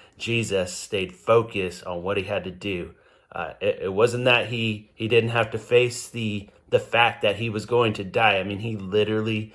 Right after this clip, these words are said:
s-, was sweating blood because of this thing that was put before him, and it took courage. But of course, we know he did it, and he did it for us.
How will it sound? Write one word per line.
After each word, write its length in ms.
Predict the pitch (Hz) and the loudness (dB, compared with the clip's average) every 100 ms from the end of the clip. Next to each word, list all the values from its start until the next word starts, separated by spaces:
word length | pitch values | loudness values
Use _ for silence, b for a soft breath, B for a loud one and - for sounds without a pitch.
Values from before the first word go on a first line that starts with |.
| B B B | B B B
s-, 320 | - - - - | -14 -12 -14 -16
was 260 | 101 101 92 | -10 -8 -8
sweating 600 | - 101 110 113 110 95 | -8 2 4 6 2 -2
blood 460 | 92 104 104 80 - | 2 6 6 2 -8
because 400 | 90 - 95 87 | -8 -2 -2 -2
of 240 | 87 - _ b b _ | -8 -8 _ b b _
this 240 | 113 107 | -4 -2
thing 260 | - 127 123 | 0 2 2
that 140 | 101 | 0
was 80 | - | -4
put 240 | - 139 113 | -6 -4 -4
before 340 | - 110 98 | -6 -2 0
him, 80 | 90 | -2
and 80 | 80 | -6
it 120 | - | -6
took 220 | 101 - | -8 -8
courage. 540 | - 107 92 85 - b b b b b b _ | -4 -2 -2 -6 -12 b b b b b b _
But 280 | 92 87 - | -4 -4 -8
of 120 | - | -8
course, 300 | - 98 - | -2 -2 -2
we 80 | 101 | -4
know 200 | 98 92 | 0 -2
he 180 | 110 101 | -4 -8
did 260 | - 107 | -2 2
it, 220 | 107 104 95 | 2 2 -6
and 100 | 92 | -10
he 60 | |
did 220 | 87 110 | -6 -2
it 100 | 113 | -2
for 260 | - 110 - | -2 -4 4
us. 520 | 107 92 - - - | 4 4 0 -10 -12